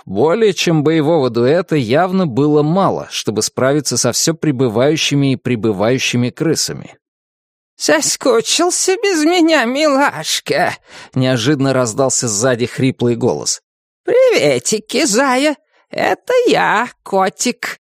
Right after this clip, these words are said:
твоя Маришка!» Кот даже подпрыгнул от неожиданности и, каким-то образом сумев развернуться в воздухе,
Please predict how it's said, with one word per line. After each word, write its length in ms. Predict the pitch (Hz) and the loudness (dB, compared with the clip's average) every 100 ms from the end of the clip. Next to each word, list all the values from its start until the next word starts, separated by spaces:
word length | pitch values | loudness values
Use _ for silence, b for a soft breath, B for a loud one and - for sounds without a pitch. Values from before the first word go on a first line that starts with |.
| _ _ _ | _ _ _
твоя 480 | - 381 320 254 294 | 0 2 2 0 0
Маришка!» 1080 | 370 440 415 214 156 - - - 294 320 - _ _ _ _ _ _ _ _ _ _ - | -2 -2 0 0 0 0 -2 -2 -2 -2 -4 _ _ _ _ _ _ _ _ _ _ -6
Кот 320 | 107 127 - | -2 -2 -2
даже 420 | 131 165 196 208 | -2 0 0 -2
подпрыгнул 800 | 233 247 254 _ 208 180 120 127 | -2 -4 -4 _ -2 0 0 0
от 160 | 135 131 | 0 0
неожиданности 760 | 139 135 110 180 214 202 - | 0 0 -2 0 0 0 0
и, 60 | 160 | 0
каким-то 480 | 175 165 196 170 170 | 0 -2 -2 0 0
образом 340 | 202 202 185 | 0 0 0
сумев 380 | - 165 175 - | 0 0 0 0
развернуться 720 | 156 131 165 170 160 - 139 | -2 0 0 0 0 0 -2
в 40 | |
воздухе, 600 | 139 139 156 165 185 202 | 2 2 2 -2 -2 -2